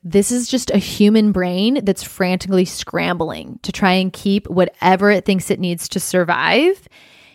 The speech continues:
even if that means that the other person across the table is gonna suffer or be unhappy.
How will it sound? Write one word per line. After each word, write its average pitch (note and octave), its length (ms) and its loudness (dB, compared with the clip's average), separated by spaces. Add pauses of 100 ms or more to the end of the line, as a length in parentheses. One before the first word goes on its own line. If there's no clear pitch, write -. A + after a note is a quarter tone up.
(180)
even C4 320 4
if A#3+ 160 2
that F#3+ 220 4
means F#3 560 -4 (100)
that F3+ 280 -2
the F#3 160 -4
other G3 240 4
person G3 400 -4
across E3+ 300 0
the F#3 100 -4
table F#3+ 640 2
is F#3 140 -4
gonna E3+ 160 -6
suffer F3+ 420 2
or F3+ 160 2
be F3 160 -2
unhappy. E3+ 680 -4